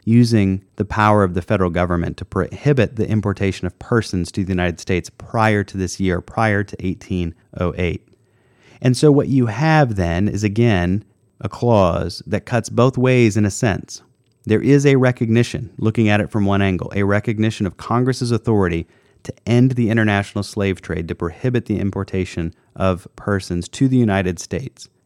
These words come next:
after eighteen oh eight. And in fact, you get a law on January first, eighteen oh eight, doing just that. On the other hand, there is a recognition that the states now existing, as the clause says,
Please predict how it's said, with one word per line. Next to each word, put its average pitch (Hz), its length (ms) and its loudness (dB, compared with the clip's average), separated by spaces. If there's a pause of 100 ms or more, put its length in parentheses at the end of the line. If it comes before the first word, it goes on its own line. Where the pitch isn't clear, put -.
(140)
after 107 340 2
eighteen 101 540 -2
oh 90 220 -4
eight. - 340 -8
And 107 160 0
in 101 80 0
fact, 101 340 -6
you 95 100 -2
get 101 180 0
a 101 100 4
law 95 360 2
on 90 200 -2
January 95 560 0
first, 85 460 -8
eighteen 98 420 -2
oh 90 200 -2
eight, 90 300 -6 (120)
doing 90 260 -2
just 87 280 -6
that. 87 300 -4 (680)
On 101 120 2
the 104 100 4
other 113 180 4
hand, 98 260 2
there 95 180 2
is 98 140 2
a 98 80 4
recognition 98 800 0
that 95 160 -2
the 90 260 -2
states - 420 -2
now 104 220 4
existing, 104 580 0
as 90 180 -2
the 98 80 -6
clause 98 300 0
says, 92 320 0